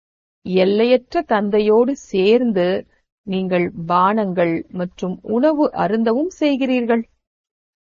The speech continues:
அவரைதான் அழைத்தீர்கள். கிருஷ்ணரோடு சாப்பிடுவேன் என கூறுவதில்லை. நீங்கள்தான் தாயும் தந்தையுமாக இருப்பதாக தந்தையை நினைவு செய்கின்றனர். குழந்தைகள்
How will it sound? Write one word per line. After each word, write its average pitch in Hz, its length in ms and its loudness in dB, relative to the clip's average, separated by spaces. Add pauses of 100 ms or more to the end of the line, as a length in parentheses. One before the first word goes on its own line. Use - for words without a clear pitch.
(200)
அவரைதான் 277 680 0
அழைத்தீர்கள். 196 760 -2 (500)
கிருஷ்ணரோடு 196 640 -4 (120)
சாப்பிடுவேன் 185 640 -2
என 269 240 -2
கூறுவதில்லை. 233 800 -2 (880)
நீங்கள்தான் 214 840 2 (320)
தாயும் 254 720 0
தந்தையுமாக 214 800 -2
இருப்பதாக 196 720 -4 (840)
தந்தையை 226 640 0
நினைவு 262 460 -4
செய்கின்றனர். 233 760 -4 (920)
குழந்தைகள் 202 600 2